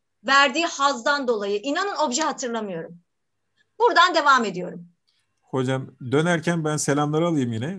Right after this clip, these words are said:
Speaker 2: Zübeyde
Speaker 1: Tamam.
Speaker 2: Meral Erken kutluyor. Yusuf İnceoğlu aynı şekilde "Zevkle izliyoruz." diyor.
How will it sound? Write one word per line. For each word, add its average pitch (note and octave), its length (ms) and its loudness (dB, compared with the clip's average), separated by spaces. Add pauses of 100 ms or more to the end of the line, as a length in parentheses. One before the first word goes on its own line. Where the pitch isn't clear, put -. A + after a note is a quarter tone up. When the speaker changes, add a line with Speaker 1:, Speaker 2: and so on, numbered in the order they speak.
Speaker 2:
Zübeyde C3+ 400 0
Speaker 1:
Tamam. D#3+ 280 6
Speaker 2:
Meral D3 140 0
Erken E3 300 -4
kutluyor. C3+ 480 -2
Yusuf C3+ 420 -4
İnceoğlu C3+ 460 -2
aynı B2 200 -4
şekilde B2 380 -4
"Zevkle B2 400 -4
izliyoruz." A2+ 480 -4
diyor. C3+ 320 -6